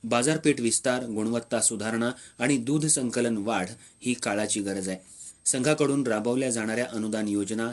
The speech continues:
सेवा सुविधांचा लाभ शेतकऱ्यांना मोठ्या प्रमाणात होतोय. कर्नाटक सरकार दूध उत्पादकांना प्रति लिटर पाच रुपये अनुदान देतं. त्यामुळं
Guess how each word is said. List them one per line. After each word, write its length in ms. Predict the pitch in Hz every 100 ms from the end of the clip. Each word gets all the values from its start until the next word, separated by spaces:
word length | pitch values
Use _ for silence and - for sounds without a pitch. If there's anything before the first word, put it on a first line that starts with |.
| -
सेवा 320 | - 107 107
सुविधांचा 540 | - 104 101 104 101
लाभ 380 | 98 110 95 92 - - -
शेतकऱ्यांना 600 | 127 120 156 151 139 143
मोठ्या 320 | 113 101 135
प्रमाणात 340 | 131 123 120
होतोय. 280 | - 98 95 92 - _ _ _ -
कर्नाटक 380 | 120 127 127 117
सरकार 400 | 117 110 120 123
दूध 260 | 107 117
उत्पादकांना 680 | 117 107 110 107 104 107 117
प्रति 260 | 117 95 113
लिटर 220 | 107 120
पाच 300 | - 107 123
रुपये 260 | 117 127
अनुदान 400 | 127 104 110 131
देतं. 200 | 123 - 87 - - _ -
त्यामुळं 300 | 123 127